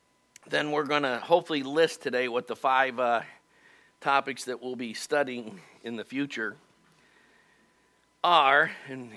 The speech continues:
and, uh, then we'll, I was gonna try to get into the first topic today, but I decided that was too much. So let's get into the ne-,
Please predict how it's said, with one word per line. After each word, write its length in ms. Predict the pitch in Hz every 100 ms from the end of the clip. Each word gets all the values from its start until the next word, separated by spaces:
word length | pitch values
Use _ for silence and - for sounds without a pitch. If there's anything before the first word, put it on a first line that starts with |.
| -
and, 300 | 117 113 113
uh, 220 | 117 113
then 260 | 113 117 117
we'll, 240 | 113 104 - _ -
I 100 | 117
was 220 | 113 113
gonna 240 | - 127 113
try 180 | 127
to 80 | 123
get 160 | 117 120
into 200 | 120 113
the 100 | 110
first 320 | 131 127 -
topic 400 | 120 117 104 -
today, 340 | 113 107 110
but 240 | 104 101 95 _ -
I 100 | 98
decided 500 | 92 98 90 85 -
that 160 | -
was 180 | - - -
too 140 | -
much. 340 | 76 - - - - - - - - - -
So 400 | - 175 143 - -
let's 240 | 135 -
get 180 | 143 143
into 460 | 143 131 139 127
the 120 | 117
ne-, 120 | 123